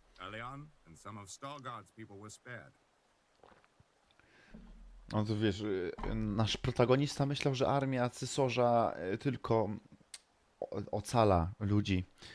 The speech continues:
Speaker 2: ale tak naprawdę jest krwiożercza i tylko kilka, em, jakby plemion, tak? Kilko-, pi-, kilka narodowości, Velen, Elion i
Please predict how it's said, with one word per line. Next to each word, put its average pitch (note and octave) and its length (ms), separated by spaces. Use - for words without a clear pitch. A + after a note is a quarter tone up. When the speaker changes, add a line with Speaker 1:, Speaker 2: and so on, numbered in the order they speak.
Speaker 2:
ale F#2 920
tak G2 120
naprawdę G2 560
jest - 500
krwiożercza G2 880
i - 140
tylko G#2 300
kilka, F#2+ 880
em, F#2 480
jakby F#2+ 680
plemion, D#3 480
tak? - 340
Kilko-, A2 260
pi-, A2+ 140
kilka A#2 300
narodowości, G2 500
Velen, G#2+ 340
Elion G2+ 460
i G2 500